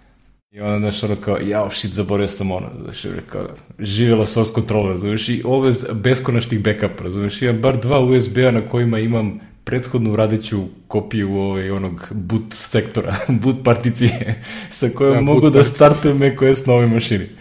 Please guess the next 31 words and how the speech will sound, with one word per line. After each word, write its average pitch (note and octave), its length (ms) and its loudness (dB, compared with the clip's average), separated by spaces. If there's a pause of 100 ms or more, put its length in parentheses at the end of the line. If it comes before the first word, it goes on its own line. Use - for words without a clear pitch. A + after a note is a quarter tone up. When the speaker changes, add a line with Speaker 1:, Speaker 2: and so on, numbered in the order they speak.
(520)
Speaker 1:
I A2+ 180 0
onda, A#2 220 4
ono, A#2 200 2
popravio A2+ 420 2
šta G#2+ 200 -4
treba, G#2+ 360 0
restatovo G2+ 580 -4
i G2 100 -4
kao, F#2 220 -2
„Aha, F2+ 180 -4
okej, F2 360 -6
sad - 180 -12
će - 140 -16
da - 60 -10
radi.” - 180 -12 (760)
Tako - 320 -20
da, A2 120 -8
ono, A2+ 200 0
kao, A#2 140 0
sve D3 180 0
so-, C#3+ 340 2
sve C3+ 160 0
je B2+ 140 0
to, B2 120 0
ovaj, G2+ 600 0
ovaj, G2+ 280 -8
super, A#2+ 340 -6
nego A#2 180 0
što A#2 120 -6
sad A#2+ 280 -2
ovaj A2 260 2